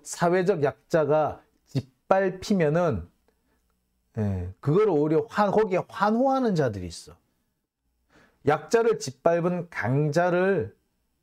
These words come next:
영웅시하는 그런 놈들이 있어요. 엄연히 살아있어요.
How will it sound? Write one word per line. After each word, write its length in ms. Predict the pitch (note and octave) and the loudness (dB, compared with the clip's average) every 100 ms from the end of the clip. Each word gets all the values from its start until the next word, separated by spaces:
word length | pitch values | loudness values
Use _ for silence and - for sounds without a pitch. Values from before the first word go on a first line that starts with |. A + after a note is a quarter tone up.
| _ _ C3 | _ _ -2
영웅시하는 760 | C#3+ E3 A3+ A#3+ B3+ A3 E3+ | 0 2 0 0 0 2 2
그런 220 | D3+ E3 D#3 | 0 2 0
놈들이 320 | A#2+ G2 E2 | 0 -2 -6
있어요. 300 | D2+ - C2+ _ _ _ _ _ _ _ _ _ _ _ _ _ _ _ _ _ _ | -10 -16 -20 _ _ _ _ _ _ _ _ _ _ _ _ _ _ _ _ _ _
엄연히 400 | G#2+ C#3 A3 B3 | 0 2 2 0
살아있어요. 640 | F3 F#3 D#3+ - C#3 C3+ | 0 -2 -2 -4 -8 -8